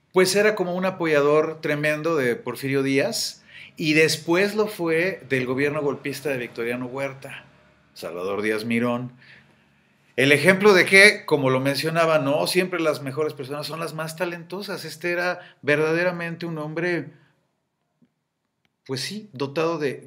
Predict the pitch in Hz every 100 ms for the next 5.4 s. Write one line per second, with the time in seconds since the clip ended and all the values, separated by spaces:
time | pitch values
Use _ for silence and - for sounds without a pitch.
0 | 120 151 165 175 175 170 127 110 - _
1 | _ 156 175 185 147 - - - - 120
2 | 131 135 135 180 196 208 190 165 170 170
3 | 165 170 170 156 151 151 147 - _ _
4 | - 117 135 135 160 165 175 165 156 156
5 | 147 156 - -